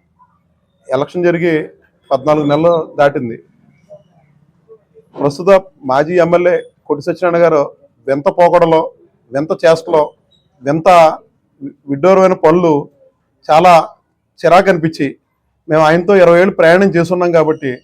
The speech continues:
మాకు ఆయన గురించి క్షుణ్ణంగా తెలుసు కాబట్టి, ఆయన పద్ధతి మార్చుకోవాలని తెలియజేయడానికే ఈ విలేకరుల సమావేశం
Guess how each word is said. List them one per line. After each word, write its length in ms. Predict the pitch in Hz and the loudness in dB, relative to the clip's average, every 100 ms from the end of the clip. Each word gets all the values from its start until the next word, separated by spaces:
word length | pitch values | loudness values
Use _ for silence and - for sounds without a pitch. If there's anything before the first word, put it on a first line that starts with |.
| _ _ - | _ _ -2
మాకు 500 | 156 175 165 156 170 143 | -2 0 0 -2 -2 0
ఆయన 220 | 160 160 | 0 -2
గురించి 200 | 180 196 | -6 -8
క్షుణ్ణంగా 360 | - 165 185 | -6 -4 -2
తెలుసు 240 | 190 165 165 | -2 -4 0
కాబట్టి, 540 | 175 165 156 139 135 143 _ - - - - 160 | 0 0 -4 -8 -8 -14 _ -20 -20 -20 -6 -4
ఆయన 100 | 180 | -2
పద్ధతి 400 | - 147 185 202 | 0 0 0 2
మార్చుకోవాలని 560 | 185 185 190 196 196 | 2 0 0 2 2
తెలియజేయడానికే 800 | 196 170 180 196 185 180 185 170 - | 0 -2 2 2 2 2 0 -2 -4
ఈ 60 | 180 | -2
విలేకరుల 360 | 160 180 180 | 0 0 -2
సమావేశం 440 | 170 175 175 165 | -4 -2 0 0